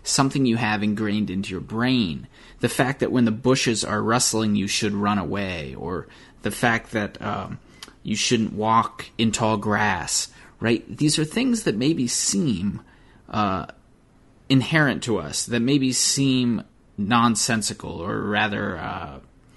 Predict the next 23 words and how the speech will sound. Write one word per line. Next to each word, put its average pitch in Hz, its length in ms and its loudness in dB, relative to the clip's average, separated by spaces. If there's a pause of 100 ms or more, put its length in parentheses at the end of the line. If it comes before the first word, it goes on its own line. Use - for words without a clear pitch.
(400)
apparent 110 640 0
is - 180 -6
the, 101 200 -6
is 101 140 -6
the 98 100 -6
word. 92 360 -8 (500)
But - 260 2 (140)
it 151 100 2
is, 226 300 0 (340)
I 226 120 -2
see 247 380 -2
that 151 300 -4
it 120 140 -4
could 202 180 0
be 151 100 2
a 131 40 2
possibility 120 600 0
that 113 140 -2
they 120 140 0
are 127 160 0
ingrained 131 640 0
in 139 160 0
you. - 240 -4